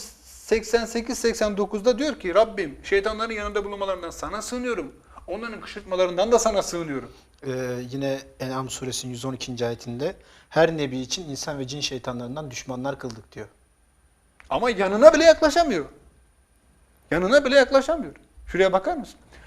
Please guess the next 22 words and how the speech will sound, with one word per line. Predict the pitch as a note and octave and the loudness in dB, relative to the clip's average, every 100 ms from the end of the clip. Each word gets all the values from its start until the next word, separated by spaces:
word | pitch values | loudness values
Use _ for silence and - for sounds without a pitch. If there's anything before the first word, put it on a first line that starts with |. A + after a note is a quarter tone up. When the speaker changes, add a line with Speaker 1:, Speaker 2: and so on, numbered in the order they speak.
| - - | -20 0
Speaker 1:
Ondan | A3 C4+ C4+ | 2 4 2
sonra | A#3+ A3+ G#3+ | 0 -2 -2
Cübbeli | A3+ A#3 A#3 | -2 2 4
Ahmet | A3 A#3 A3+ | 2 0 -4
Efendi | G3+ G3+ A#3 - - - - - - - - | -4 -4 -4 -8 -12 -20 -18 -18 -18 -16 2
ne | C4+ | 2
diyor? | B3 D4 D4+ - _ _ _ - - - _ _ | 4 0 -2 -12 _ _ _ -20 -20 -20 _ _
"Mahmud | C3+ D#3 A3 C#4+ C4 | -2 4 4 4 2
Efendi'nin," | B3 C4+ C4+ C#4 | 4 2 2 0
diyor, | C#4 C4 | 2 2
"sol | - C#4 | 4 4
tarafına | C4 B3+ B3 B3+ | 6 4 4 2
günah | B3+ B3+ A3 | 0 0 4
yazılmamıştır. | A#3 B3+ C4 A3+ F3+ D3+ - - - | 4 4 0 -2 -6 -12 -18 -18 4
Pantolon | A#3+ D4 E4+ F#4+ F#4 | 4 10 10 10 8
bile | E4+ | 4
giymemiştir." | E4 C#4+ B3+ G#3 - - - _ _ _ _ _ _ | 4 2 -2 -4 -12 -20 -20 _ _ _ _ _ _
Sanki | - C#4 C#4+ | 2 4 4
pantolon | - C4 C4 D4 C4+ | 4 6 8 8 8
gene | B3+ A#3 - | 4 2 -2
Speaker 2:
<laughs> | B3 | 2
Speaker 1:
kafir, | C4 B3+ B3+ | 4 2 -2